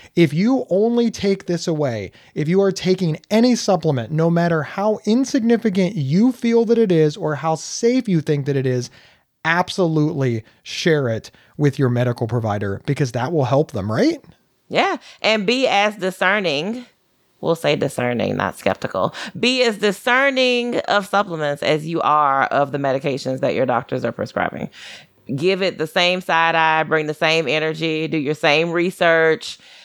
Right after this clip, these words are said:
Speaker 2: and just have that same kind of healthy skepticism of a new thing. And if you're going to take a supplement, make sure you're taking something that has a good reputation behind it, the manufacturer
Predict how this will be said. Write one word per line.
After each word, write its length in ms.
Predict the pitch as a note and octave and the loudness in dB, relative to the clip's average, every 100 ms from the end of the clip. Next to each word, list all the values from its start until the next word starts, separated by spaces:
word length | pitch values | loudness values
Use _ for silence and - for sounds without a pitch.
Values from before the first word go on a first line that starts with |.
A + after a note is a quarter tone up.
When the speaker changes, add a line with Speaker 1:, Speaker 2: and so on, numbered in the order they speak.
| - _ _ | -20 _ _
Speaker 2:
and 200 | E3+ E3+ | 0 0
just 240 | D3 E3+ F#3 | 2 0 2
have 200 | D#3+ C#3 | 0 2
that 200 | C#3+ - | 0 0
same 420 | F#3 D#3+ D#3+ D#3 | 0 2 2 0
kind 220 | E3+ D3+ | -2 0
of 100 | C3+ | -2
healthy 1040 | E3+ D3+ E3 - D#3 D#3 D3+ D3+ D3 D3 | 0 2 0 0 -2 -2 -2 -4 -4 -8
skepticism 1120 | - - - D3 - - B2+ C#3 D3 C3+ C3+ C3+ | -12 -8 -2 -2 -2 -4 -2 0 0 0 -2 -4
of 180 | - C#3+ | 0 2
a 100 | C3+ | 2
new 280 | C3+ C#3 C#3+ | 0 -2 -4
thing. 540 | - C3+ C3 C#3+ G#3 G#3 - - _ _ | -6 -6 -4 -4 -6 -8 -18 -20 _ _
And 200 | - F3+ | 0 2
if 160 | F3 E3+ | 2 2
you're 140 | E3 | 0
going 380 | C#3 D#3 D#3+ E3 | 2 2 2 0
to 100 | E3+ | -4
take 200 | - D#3 | -4 -2
a 100 | D#3 | -2
supplement, 580 | - D3 C#3+ D3+ F3 C#3+ | -2 -2 -2 -6 -6 -4
make 160 | D3 C#3+ | -4 -4
sure 220 | - C#3+ | -6 -6
you're 160 | C#3+ | -4
taking 380 | C3+ C#3+ D3 C#3+ | -2 -2 -2 -6
something 400 | C#3+ C#3+ C#3 C#3 | -4 -4 -4 -4
that 160 | C3+ C#3+ | -4 -2
has 280 | D3 C3+ - | -2 -2 -2
a 120 | C3 | -2
good 180 | C3 - | 0 -2
reputation 560 | - - D#3+ D#3+ D#3+ | -4 -4 -4 -4 -2
behind 380 | D3 D3+ D3 C#3 | -2 -2 -2 -2
it, 120 | C#3 | -2
the 80 | C3 | -2
manufacturer 800 | A#2 E2+ - C#3+ D3 - C#3 | -2 -4 -2 -2 -2 -2 -4